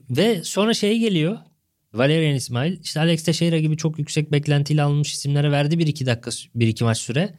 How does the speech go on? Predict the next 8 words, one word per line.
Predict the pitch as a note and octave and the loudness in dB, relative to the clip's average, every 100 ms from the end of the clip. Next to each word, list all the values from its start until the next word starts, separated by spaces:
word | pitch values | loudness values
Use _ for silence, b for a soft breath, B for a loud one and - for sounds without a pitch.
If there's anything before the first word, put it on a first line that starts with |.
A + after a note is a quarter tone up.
| B B B B | B B B B
Sonra | - D#3+ F3 | -4 0 4
hemen | F3+ F#3 F3 | 4 4 2
Emirhan'ı | E3 E3 E3+ F#3 | 2 2 2 2
oynattı. | D3 C#3+ A3 | 0 0 -2
Emirhan | G#3 E3+ F#3+ | 0 2 2
yine | G#3 A#3+ A#3+ | 0 0 0
karşılığını | G#3 E3+ D3+ C#3 B2+ | -2 -2 -2 -2 0
verdi. | A2+ G2+ F#2 | 0 -2 -6